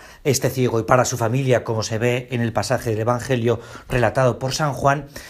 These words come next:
sino en un momento en el que los escribas y los fariseos se encuentran con el ciego de nacimiento y le preguntan: "¿Y tú quién dices? ¿Quién dices que es él, aquel que te ha curado?". Y el ciego de nacimiento,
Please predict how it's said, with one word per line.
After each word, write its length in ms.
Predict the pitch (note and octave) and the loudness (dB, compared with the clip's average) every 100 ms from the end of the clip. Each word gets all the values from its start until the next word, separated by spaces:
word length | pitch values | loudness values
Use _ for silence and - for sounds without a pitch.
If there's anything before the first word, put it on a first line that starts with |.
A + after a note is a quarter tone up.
| - | -18
sino 420 | - - F3 E3+ - | -8 -2 0 0 0
en 140 | D#3 | -2
un 80 | G3 | 0
momento 440 | G3+ F#3+ F#3 F#3 | 0 0 -2 0
en 80 | G3 | 2
el 180 | F3 D3+ | 2 -2
que 160 | D3 C#3+ | 0 0
los 160 | C3 | 0
escribas 520 | B2 - D3 D3 C3+ | -4 -4 0 0 0
y 20 | C3+ | 0
los 180 | C#3 | -2
fariseos 600 | - C3+ D3+ - C#3 C#3+ | 0 -2 -2 0 2 2
se 100 | C#3+ | 0
encuentran 580 | C3 B2 C#3 C3 B2+ B2+ | -4 -2 0 0 0 0
con 180 | A#2+ A#2+ | 0 0
el 140 | A2+ | 0
ciego 380 | G#2 - D3 B2 | -2 0 2 2
de 80 | G#2+ | -2
nacimiento 680 | B2+ B2+ D3 C3+ C3 D3 C#3+ - - - | -4 -4 -2 -2 -2 -4 -6 -16 -14 2
y 120 | F3+ | 4
le 140 | D#3 | 6
preguntan: 880 | C3+ C3 B2 B2+ A2+ G#2 G#2 G2 F#2 _ - - - _ - | 4 2 2 2 0 0 -2 -2 -8 _ -20 -20 -20 _ -4
"¿Y 140 | D3 | -4
tú 280 | C#3 A3 - | 0 -2 -4
quién 340 | - F#3 F3 C#3+ | 0 2 2 2
dices? 720 | F3+ F3+ G#2 G2 - - - _ _ _ _ _ | -2 -2 -4 -4 -4 -6 -12 _ _ _ _ _
¿Quién 220 | - F#3+ E3+ | 0 2 2
dices 400 | C#3 C3 A2+ - | -2 0 -2 0
que 180 | - | 2
es 140 | B2 - | 2 2
él, 300 | A#2 F#2+ - | 0 -2 -6
aquel 460 | - A#2 C3+ B2+ - - - | -2 2 2 2 0 -14 -2
que 140 | B2+ | 0
te 140 | A#2+ | 4
ha 120 | B2 B2 | 4 4
curado?". 380 | A#2+ G#2+ F#2 - _ _ _ - - - _ | 0 0 -2 -12 _ _ _ -20 -20 -20 _
Y 140 | E3 | 2
el 80 | E3 | 2
ciego 300 | D#3 G3 F3 | 4 2 4
de 80 | D3+ | 4
nacimiento, 640 | C#3+ C#3+ C#3 E3+ F3+ - | 2 -2 -2 0 2 0